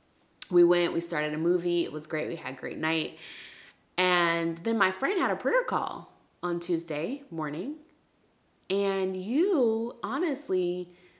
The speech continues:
it was so tender and sweet that you reminded me 'cause I <laughs> forgot to set my alarm, and it's a six A M prayer call.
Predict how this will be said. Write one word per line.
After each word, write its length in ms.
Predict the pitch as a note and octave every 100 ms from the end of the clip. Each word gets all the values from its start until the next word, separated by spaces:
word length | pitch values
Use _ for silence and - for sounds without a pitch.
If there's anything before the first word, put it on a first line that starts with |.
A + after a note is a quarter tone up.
| _ _ -
it 80 |
was 160 | G#3 G3+
so 200 | A#3+ C#4
tender 380 | C4+ C4 A3+ G#3
and 140 | F3 F3+
sweet 280 | G3+ F3
that 80 | D#3+
you 200 | C3 F3+
reminded 560 | F3 E3 D#3+ E3 E3 C#3
me 180 | C3 C#3+
'cause 180 | E3+ D#3
I 60 |
<laughs> 120 | D#3+
forgot 260 | G3+ G#3 G3+
to 80 | G#3+
set 240 | - A3
my 160 | F#3+ F#3
alarm, 580 | D#3+ E3 D#3 D3 D3 -
and 100 | D#3+
it's 140 | D#3 D#3
a 80 |
six 280 | D#3+ B3+ B3
A 160 | E3 D#3
M 140 | D#3+
prayer 220 | D#3+ F3 D#3+
call. 360 | - - -